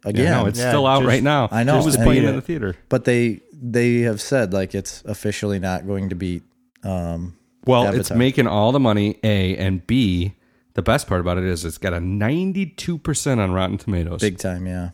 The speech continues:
Speaker 1: Apparently, it's very good.
Speaker 2: Sounds that way.
Speaker 1: I've heard good things. I have not seen it, though, so we can't talk about it.
Speaker 2: Even with Jake Gyllenhaal.
Speaker 1: Tune in next week, guys, and
Speaker 3: Jake
Speaker 1: my guess is by
Speaker 3: Gyllenhaal.
Speaker 1: then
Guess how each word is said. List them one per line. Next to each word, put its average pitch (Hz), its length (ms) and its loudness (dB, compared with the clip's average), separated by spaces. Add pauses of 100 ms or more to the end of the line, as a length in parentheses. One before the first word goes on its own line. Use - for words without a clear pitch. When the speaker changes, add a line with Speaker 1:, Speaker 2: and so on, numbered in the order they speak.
Speaker 1:
Apparently, 120 400 -2
it's 95 120 -2
very 98 380 -2
good. - 320 -14 (640)
Speaker 2:
Sounds 139 400 -2
that 87 180 -2
way. - 100 -4
Speaker 1:
I've 95 60 -2
heard 98 220 0
good 92 180 -4
things. 85 280 -8
I 87 100 -6
have 95 120 -8
not 92 180 -10
seen 117 200 -8
it, 117 100 -12
though, 113 300 -4
so 90 300 -8
we 95 100 -8
can't - 260 -10
talk - 240 -4
about 113 200 -4
it. - 200 -10
Speaker 2:
Even 143 320 2
with 123 140 0
Jake 127 240 -2
Gyllenhaal. 113 480 -4 (440)
Speaker 1:
Tune 165 240 0
in 170 180 2
next 151 280 -2
week, 123 180 2
guys, 107 480 2
and 98 380 0
Speaker 3:
Jake 107 220 -2
Speaker 1:
my 98 160 0
guess 113 280 0
is 120 120 0
by 107 180 2
Speaker 3:
Gyllenhaal. 101 40 -2
Speaker 1:
then 104 400 2